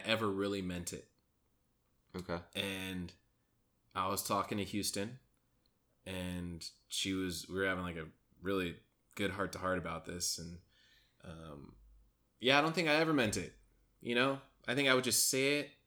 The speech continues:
Speaker 1: so that people would think of me differently, that, "Oh, Justin's putting girls off to the side for a while, he's gonna focus on himself. Good for him, he's maturing, blah, blah, blah."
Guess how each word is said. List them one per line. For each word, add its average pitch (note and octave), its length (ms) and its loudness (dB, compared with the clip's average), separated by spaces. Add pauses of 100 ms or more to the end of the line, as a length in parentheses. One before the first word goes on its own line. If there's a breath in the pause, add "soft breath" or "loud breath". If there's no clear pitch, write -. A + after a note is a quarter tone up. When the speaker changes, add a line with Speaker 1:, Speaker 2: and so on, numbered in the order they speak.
(220)
Speaker 1:
so - 200 -4
that G#2+ 220 2
people B2+ 280 0
would G#2+ 140 0
think A2+ 260 -6
of A#2 60 -6
me A#2 120 -4
differently, B2 600 -2
that, G#2 300 0
"Oh, G#2 200 2
Justin's F#2 380 -2
putting E2+ 240 -8
girls E2 260 -8
off E2 180 -10
to - 80 -12
the D#2 80 -10
side G#2+ 300 0
for G#2+ 80 -4
a G#2 40 -2
while, G2+ 120 2
he's F#2+ 100 0
gonna F2+ 140 -6
focus F#2 240 -6
on F2+ 60 -8
himself. G#2+ 280 -6
Good D#3+ 160 -2
for B2+ 120 -2
him, B2+ 260 0
he's F2 140 -6
maturing, A2+ 460 -2
blah, G#2 100 2
blah, F#2+ 100 -4
blah." G#2+ 380 4